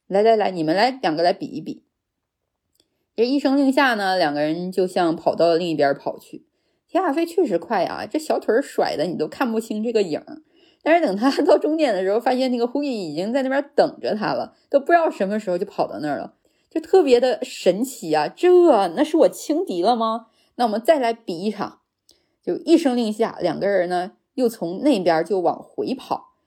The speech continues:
这回提亚费看清了，这个Hugi啊，一溜烟儿在他前面就跑没影了。提亚费呢不得不使出的这个吃奶的力气，真的是从来没有跑过这么快，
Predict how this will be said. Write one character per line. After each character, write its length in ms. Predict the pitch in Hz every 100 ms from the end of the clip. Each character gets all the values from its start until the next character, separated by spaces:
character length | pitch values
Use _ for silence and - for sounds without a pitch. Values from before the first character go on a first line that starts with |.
| _ _
这 180 | _ 392
回 140 | 285 208
提 120 | 208
亚 140 | 160
费 140 | 156 147
看 240 | - -
清 120 | -
了， 160 | 131 104 _ _ _
这 100 | 269
个 100 | 220
Hugi 440 | 214 214 220 170
啊， 160 | 143 85 -
一 160 | - 269
溜 200 | 262 269
烟 140 | 262
儿 180 | 254 233
在 140 | 196
他 160 | 196 202
前 220 | 185 151
面 120 | 147
就 80 | 151
跑 220 | 185 -
没 220 | 151 135 151
影 200 | 170 -
了。 180 | - - _ _ _ _ _ _ _ _ _
提 160 | -
亚 140 | 220 214
费 140 | -
呢 160 | 240 220
不 160 | 220
得 120 | 247 240
不 120 | 247
使 160 | -
出 180 | 156 208
的 80 | 226
这 80 | 233
个 100 | 214
吃 280 | 220 - 277
奶 180 | 254
的 120 | - 131
力 140 | 160
气， 300 | 147 - - - _ _
真 240 | - 240 254
的 140 | 151
是 160 | - 165
从 320 | - 175 196
来 160 | 233
没 100 | 180
有 80 | 165
跑 240 | 185 - -
过 160 | -
这 140 | - 170
么 100 | 139
快， 340 | - 170 -